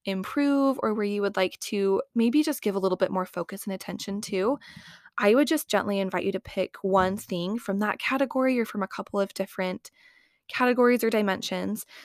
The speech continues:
that you can go to when you are feeling low or off in that area to really make sure that you're giving yourself the attention that you need, that you're feeling really well taken care of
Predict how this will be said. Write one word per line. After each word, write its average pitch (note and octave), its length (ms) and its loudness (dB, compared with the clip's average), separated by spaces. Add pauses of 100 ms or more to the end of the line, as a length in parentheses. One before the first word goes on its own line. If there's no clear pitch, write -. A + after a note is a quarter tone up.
(120)
that A3+ 120 6
you G#3 220 2
can A3+ 180 2
go F#3 200 6
to - 180 -4
when F#3 180 0
you F#3 160 2
are F#3+ 80 2
feeling F#3 480 -2
low F3 320 4
or - 220 4
off F3 400 -2 (460)
in G3+ 120 0
that F3 180 0
area - 460 -4
to - 140 -4
really A3 260 4
make G#3 180 2
sure G3 200 -2
that F#3 180 0
you're G3 100 2
giving G3 320 -2
yourself F#3 380 -4
the F#3 100 0
attention F#3+ 440 -4
that F#3 160 -4
you F#3 160 -2
need, F3 320 -6 (460)
that G3 180 4
you're G3+ 140 0
feeling G3 520 0 (200)
really A3+ 440 4
well G3 340 4
taken F#3+ 380 -8
care F3+ 240 -4
of G#3+ 360 -2